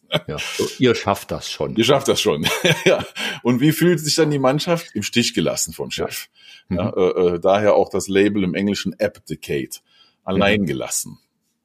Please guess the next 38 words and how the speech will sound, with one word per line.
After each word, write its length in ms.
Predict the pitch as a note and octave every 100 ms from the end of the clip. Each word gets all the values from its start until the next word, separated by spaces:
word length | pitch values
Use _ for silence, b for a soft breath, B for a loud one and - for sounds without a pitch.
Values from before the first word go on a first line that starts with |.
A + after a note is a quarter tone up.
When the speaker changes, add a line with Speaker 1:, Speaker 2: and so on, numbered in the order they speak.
| -
Speaker 1:
Ja, 200 | D2+ E2
so, 180 | - G2+
und 140 | G#2+ G2
die 120 | -
andere 360 | G#2 C3+ D3
Stolperfalle 680 | D3 D#3 D3 D3+ D3 D3 C#3+
auf 160 | B2+ B2+
dem 200 | C3 A#2+
Weg 180 | C3 B2+
dahin 360 | B2+ B2+ B2+ B2+
ist, 300 | A#2+ A2+ B2
äh, 60 |
äh, 420 | A2+ A2 A2 G#2 G2+ B B B B -
wenn 200 | A#2 A2+
ich 100 | A2+
zwar 180 | - F#2+
sehr 220 | G2+ G2+
viel 200 | - G#2+
Unterstützung 760 | G#2 F2+ - E3 E3+ G#2+ D#2+
reingebe, 760 | C#2+ C#2+ C#2+ D2 C#2+ D#2 G3+ B3 _ _ _ _ _ _ _ _ - G2
äh, 160 | F#2+ -
aber 220 | G#2+ G#2+
nicht 180 | A2+ B2
so 100 | A#2+
richtig 320 | A2 A2 -
das 160 | - -
Vertrauen 560 | G2 - G2+ F#2 A#1+ -
habe, 460 | - A#1 G#2+ E3 _ B B B B B
äh, 280 | - F2 E2+
Speaker 2:
Mhm. 60 | D#2
Speaker 1:
dass 180 | D#2 -
das 200 | E2 -
gelingt, 260 | D2+ F#2+
also 160 | F2+ G#2+
immer 260 | A#2+ A2
so 120 | F2 F2
Zweifel 640 | - F#2+ G#2+ A#2 F#2 C#2
habe 580 | D2 C2+ C#2 A2 E3